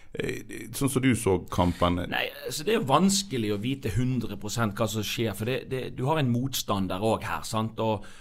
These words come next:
Speaker 2: og, eh, men, men først og fremst så synes jeg at, eh, Rosenborg står distansen bedre i denne kampen, sånn at jeg tenker at, eh, og vi så litt grann gufs fra tidligere i sesongen, der når, når Brann møter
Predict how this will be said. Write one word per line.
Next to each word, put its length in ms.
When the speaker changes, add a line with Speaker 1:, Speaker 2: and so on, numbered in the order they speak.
Speaker 2:
og, 400
eh, 640
men, 280
men 480
først 460
og 80
fremst 240
så 0
synes 240
jeg 80
at, 240
eh, 240
Rosenborg 480
står 400
distansen 640
bedre 400
i 80
denne 240
kampen, 320
sånn 160
at 160
jeg 180
tenker 380
at, 140
eh, 240
og 80
vi 100
så 320
litt 720
grann 260
gufs 500
fra 160
tidligere 560
i 80
sesongen, 560
der 240
når, 220
når 240
Brann 400
møter 800